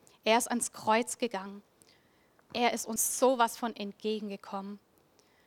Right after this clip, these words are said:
Und er streckt uns immer und immer wieder die Hand hin und sagt, "Hey, ich liebe dich.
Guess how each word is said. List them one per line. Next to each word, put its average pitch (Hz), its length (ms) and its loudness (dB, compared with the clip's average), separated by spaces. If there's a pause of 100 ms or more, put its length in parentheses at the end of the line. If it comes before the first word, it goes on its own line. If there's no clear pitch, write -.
(360)
Und 220 140 -4
er 214 120 -2
streckt - 360 -4
uns 233 140 -6
immer 220 300 0
und 214 100 -2
immer 214 200 -2
wieder 226 160 2
die 233 160 0
Hand 294 300 0
hin 220 160 -4
und 208 160 -4
sagt, 208 280 -6
"Hey, 220 300 -6 (580)
ich - 220 -6
liebe 254 400 2
dich. - 380 -16